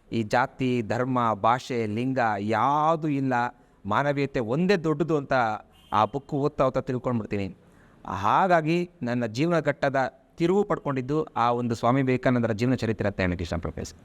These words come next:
ಸರ್. ಅದೇ, ಆ, ಈ ಬುಕ್ಕು ಎಲ್ಲ ಕಂಪ್ಲೀಟ್ ಆದಮೇಲೆ ನನ್ನದೇ ಆದಂಥ ಒಂದು ಫ್ರೆಂಡ್ ಸರ್ಕಲ್ ಇತ್ತು ಸರ್. ಆ ಫ್ರೆಂಡ್ ಸರ್ಕಲ್ ಹೇಗಿದ್ದೀವಿ ನಾವು ಅಂತ ಹೇಳಿದ್ರೆ, ನಾವು ಐದು ಜನ ಇದ್ದೀವಿ. ನಾವು ಐದೂ ಜನ ಒಟ್ಟಿಗೆ ಐ ಟಿ ಐ ಮಾಡ್ತೀವಿ. ಅದಾದ ನಂತರ ಒಟ್ಟಿಗೆ ಎಲ್ಲರಿಗೂ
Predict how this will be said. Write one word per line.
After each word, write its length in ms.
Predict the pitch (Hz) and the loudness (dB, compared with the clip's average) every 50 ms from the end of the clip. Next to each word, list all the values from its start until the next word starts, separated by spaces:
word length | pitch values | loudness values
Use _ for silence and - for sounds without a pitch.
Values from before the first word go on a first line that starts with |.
| - - - | -16 -8 -4
ಸರ್. 180 | - 180 135 | -2 0 0
ಅದೇ, 180 | 123 143 147 147 | 0 2 0 0
ಆ, 540 | - - - 127 123 123 123 123 120 120 117 | 0 0 -2 -2 0 0 -2 -2 -2 -4 -2
ಈ 200 | 113 123 127 123 | -2 -2 -2 -2
ಬುಕ್ಕು 340 | 120 123 151 - - 220 | -2 -4 -6 -2 2 2
ಎಲ್ಲ 120 | 214 202 196 | 4 4 2
ಕಂಪ್ಲೀಟ್ 360 | 196 175 170 170 190 165 147 | 2 0 0 0 0 0 0
ಆದಮೇಲೆ 800 | 131 143 175 175 180 175 170 147 123 107 104 120 151 - - _ _ _ - _ _ _ - | 2 2 2 0 0 0 0 0 0 -2 -2 -4 -6 -8 -10 _ _ _ -20 _ _ _ 0
ನನ್ನದೇ 240 | 147 165 202 208 226 | 2 2 4 4 4
ಆದಂಥ 220 | 214 190 175 165 | 4 4 2 0
ಒಂದು 140 | 160 147 - | -2 -2 -2
ಫ್ರೆಂಡ್ 200 | - 135 135 - | -2 -2 -2 -4
ಸರ್ಕಲ್ 280 | 131 123 - 113 104 | -4 -6 -4 -4 -4
ಇತ್ತು 160 | 95 - - 80 | -4 -4 -8 -10
ಸರ್. 200 | - - 82 - _ _ _ _ _ _ _ _ _ _ - | -12 -14 -16 -18 _ _ _ _ _ _ _ _ _ _ 0
ಆ 140 | - 127 135 | 2 2 2
ಫ್ರೆಂಡ್ 260 | - - 165 185 185 | 2 2 0 0 0
ಸರ್ಕಲ್ 220 | 220 202 202 185 147 | 0 0 0 0 0
ಹೇಗಿದ್ದೀವಿ 420 | 131 156 180 175 165 165 156 160 | 2 2 2 2 2 0 0 0
ನಾವು 240 | 147 135 135 135 131 | 0 0 0 0 -2
ಅಂತ 140 | 131 117 113 | -4 -4 -2
ಹೇಳಿದ್ರೆ, 420 | 110 107 98 95 98 110 135 - _ _ _ _ _ _ - | -2 -2 -2 -2 -2 -4 -4 -8 _ _ _ _ _ _ -2
ನಾವು 200 | 127 127 123 135 | 0 0 2 2
ಐದು 120 | 156 160 135 | 2 2 2
ಜನ 120 | 151 156 | 2 2
ಇದ್ದೀವಿ. 420 | 147 123 117 95 101 101 - - - - | 2 0 0 -2 -2 -4 -4 -6 -10 -8
ನಾವು 280 | - 123 127 123 120 123 | -4 -2 -2 0 0 0
ಐದೂ 340 | 139 165 185 175 233 247 247 | 0 2 2 2 2 2 2
ಜನ 220 | 160 175 147 123 117 127 151 175 - _ _ - | 2 0 0 0 -2 -4 -6 -8 -10 _ _ -10
ಒಟ್ಟಿಗೆ 260 | 120 - - 190 190 | -8 -4 0 2 2
ಐ 80 | 160 156 | 2 2
ಟಿ 100 | 151 170 | 2 0
ಐ 40 | 156 | 0
ಮಾಡ್ತೀವಿ. 520 | 139 120 113 - 110 101 104 120 139 - - _ _ _ _ - 127 | 0 0 -2 -2 -2 -2 -2 -2 -4 -6 -12 _ _ _ _ -2 0
ಅದಾದ 220 | 127 139 151 156 | 2 2 2 2
ನಂತರ 220 | 156 151 165 156 | 0 -2 -2 -2
ಒಟ್ಟಿಗೆ 520 | 151 135 131 127 - - - 185 208 190 156 | -2 -2 -4 -6 -6 -4 -2 2 2 2 2
ಎಲ್ಲರಿಗೂ 720 | 139 147 165 175 185 185 185 190 190 202 208 - - | 2 2 2 2 2 2 2 0 0 -2 -2 -4 -6